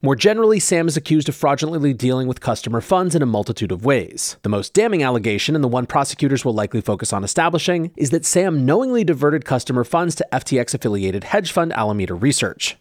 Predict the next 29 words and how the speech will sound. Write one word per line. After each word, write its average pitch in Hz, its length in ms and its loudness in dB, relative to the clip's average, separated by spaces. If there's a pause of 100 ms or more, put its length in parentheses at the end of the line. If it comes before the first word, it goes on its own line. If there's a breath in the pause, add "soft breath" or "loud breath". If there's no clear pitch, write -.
Alameda, 113 340 0
of - 140 -4
course, 208 260 4
served 147 240 0
as 120 80 -2
the 113 80 -4
primary 117 380 -2
market 180 340 0
maker 156 300 0
on 131 80 -2
F 95 120 -6
T - 220 -4
X. - 400 -4 (240)
Now, 175 220 0
F 175 100 -2
T 190 100 4
X 165 180 2
is 120 120 0
widely 127 380 0
understood 127 420 0
not 170 240 0
to 208 140 0
have 151 60 -2
been 143 100 0
able 135 180 2
to 135 160 2
obtain 113 320 -2
bank 165 240 -2
accounts, 151 540 -2